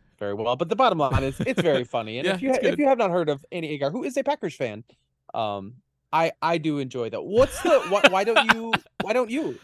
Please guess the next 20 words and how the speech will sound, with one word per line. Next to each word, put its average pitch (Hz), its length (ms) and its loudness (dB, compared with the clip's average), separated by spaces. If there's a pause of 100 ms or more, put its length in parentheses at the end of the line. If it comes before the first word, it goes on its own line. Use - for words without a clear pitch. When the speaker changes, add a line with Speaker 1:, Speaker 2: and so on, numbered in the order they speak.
Speaker 1:
What's - 120 -6
Speaker 2:
Matt, 147 180 4
Speaker 1:
the - 60 -8
Speaker 2:
Matt 147 160 6
Speaker 1:
issue 156 100 -2
Speaker 2:
just, - 80 -4
Speaker 1:
with 135 100 -6
her? 107 220 -8
Speaker 2:
Matt 139 200 0
just 120 200 -8
dumped 104 240 -8
it 101 100 -6
into 95 220 -12
the, 87 260 -12 (140)
the 110 80 -14
thing. 82 500 -12
That's 127 340 -14
why - 120 -10
he 90 100 -10
doesn't. - 400 -14